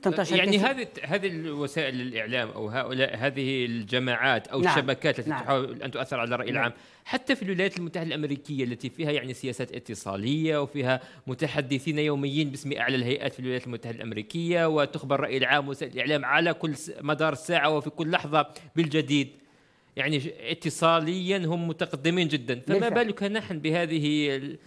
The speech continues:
Speaker 2: الثقافة الاتصالية التي تعود إلى سنوات وعقود خلت؟
Speaker 1: بالفعل، بالفعل، هنا لا، لا نستطيع أن نقارن بين أمريكا والمجتمعات النامية بين قوسين.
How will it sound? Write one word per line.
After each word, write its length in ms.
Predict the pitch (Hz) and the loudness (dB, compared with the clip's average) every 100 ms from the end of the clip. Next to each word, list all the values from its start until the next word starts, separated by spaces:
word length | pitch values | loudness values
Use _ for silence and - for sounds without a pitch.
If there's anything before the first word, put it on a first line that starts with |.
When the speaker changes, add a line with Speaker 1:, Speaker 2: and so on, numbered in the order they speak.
| _ _ - | _ _ -10
Speaker 2:
الثقافة 600 | 135 185 170 190 170 170 | -4 0 2 4 2 -2
الاتصالية 720 | - - 151 160 151 175 180 | -6 -8 -6 0 0 0 0
التي 260 | 170 165 160 | 0 -2 -2
تعود 440 | 170 160 202 165 | 2 4 4 2
إلى 760 | 139 175 175 170 170 160 143 - | 0 0 4 6 6 4 0 -2
سنوات 760 | - 190 185 196 220 - 196 | 2 4 6 6 4 2 0
وعقود 580 | 185 170 180 202 190 202 | 2 2 2 4 4 4
خلت؟ 540 | 170 196 190 - - - - - | 2 2 2 -4 -8 -20 -18 -2
Speaker 1:
بالفعل، 380 | 277 254 254 175 | 0 4 4 6
بالفعل، 360 | 208 190 180 | 4 4 2
هنا 500 | 170 220 208 - 170 170 | 2 2 -2 -4 -8 -6
لا، 200 | 190 - 190 | -6 -6 0
لا 120 | 208 | 0
نستطيع 360 | 214 190 190 | 2 2 4
أن 40 | 175 | 4
نقارن 380 | 160 175 160 147 | 4 2 2 2
بين 180 | 160 156 | 2 2
أمريكا 520 | 165 160 160 160 180 165 | 2 4 4 4 4 4
والمجتمعات 720 | 160 147 143 147 143 143 - | 4 2 0 0 2 0 0
النامية 800 | 135 143 131 156 160 143 131 127 | 0 0 2 2 4 2 -2 -2
بين 200 | 143 135 | 0 0
قوسين. 380 | 131 123 117 | -4 -8 -8